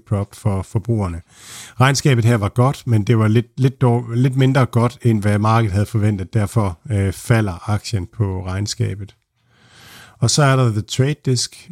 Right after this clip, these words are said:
som er, er den her reklameplatform, øh, også mediator, som forsøger at være uafhængige, og som virkelig også har rygvind fra, øhm,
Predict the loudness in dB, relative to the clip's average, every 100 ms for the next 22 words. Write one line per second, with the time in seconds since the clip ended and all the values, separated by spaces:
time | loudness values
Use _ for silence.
0 | -6 0 2 0 -4 -4 -2 -2 -2 0
1 | 2 2 4 2 -2 -2 2 2 2 0
2 | -2 0 0 0 0 -2 0 0 0 -2
3 | 0 0 2 0 2 2 0 0 -2 -2
4 | -2 -4 _ _ _ _ 0 2 4 4
5 | 4 0 0 2 2 4 4 4 2 0
6 | 0 0 2 2 2 2 2 0 2 0
7 | 0 0 0 -4 0 2 2 0 0 0
8 | -2 -4